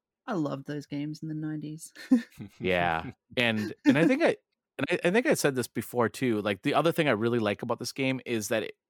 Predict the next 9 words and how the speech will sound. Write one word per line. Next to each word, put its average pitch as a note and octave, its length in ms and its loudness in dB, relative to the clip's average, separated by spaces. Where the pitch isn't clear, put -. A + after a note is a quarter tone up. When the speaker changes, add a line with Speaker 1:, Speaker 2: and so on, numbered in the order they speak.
Speaker 2:
it, A#2 160 0
there's B2 220 0
not, B2 400 0
like, A2 400 -4
an B2 200 2
hour B2+ 380 4
and A2 160 0
a G#2 60 0
half G2+ 560 -2